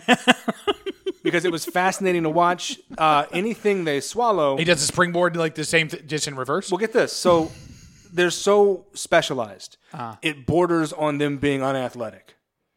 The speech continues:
Speaker 2: For example, it's a frog, and frogs are typically hyper athletic.
Speaker 1: Yeah, they're always
Speaker 2: Agile,
Speaker 1: yeah.
Speaker 2: incredible animals.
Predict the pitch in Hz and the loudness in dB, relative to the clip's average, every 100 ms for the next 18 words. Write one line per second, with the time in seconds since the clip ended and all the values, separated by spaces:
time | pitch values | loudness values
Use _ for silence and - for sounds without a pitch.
0 | _ _ _ _ - 170 139 190 120 107 | _ _ _ _ 0 2 2 0 0 -8
1 | 151 143 - 240 165 101 - _ _ 185 | -8 -8 0 2 4 0 -14 _ _ -8
2 | 160 214 247 - 220 180 156 - 208 202 | -4 -2 -2 -4 -10 -8 -8 -6 -4 -4
3 | 190 220 131 - 165 175 156 123 135 135 | -6 -8 -12 -6 0 0 0 -4 -6 -6
4 | 135 143 165 180 185 185 180 156 - 196 | -6 -2 -2 0 -2 -2 -4 -6 -4 -4
5 | 190 208 160 117 - | -4 -6 -6 -8 -16